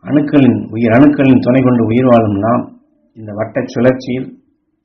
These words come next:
வாழ்க்கை வாழ்கின்றோம் என்ற நிலையில் தான் இருக்கின்றது. ஆனால் நிறைவோடு வாழ்கின்றோமா,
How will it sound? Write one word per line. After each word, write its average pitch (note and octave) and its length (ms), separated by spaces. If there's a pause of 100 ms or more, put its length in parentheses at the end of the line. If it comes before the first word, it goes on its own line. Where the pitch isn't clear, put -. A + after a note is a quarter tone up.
(960)
வாழ்க்கை C#3 480
வாழ்கின்றோம் C#3 600
என்ற B2 160
நிலையில் C3+ 380
தான் C3 160
இருக்கின்றது. A#2+ 420
ஆனால் A2 300
நிறைவோடு C#3+ 500
வாழ்கின்றோமா, A#2+ 640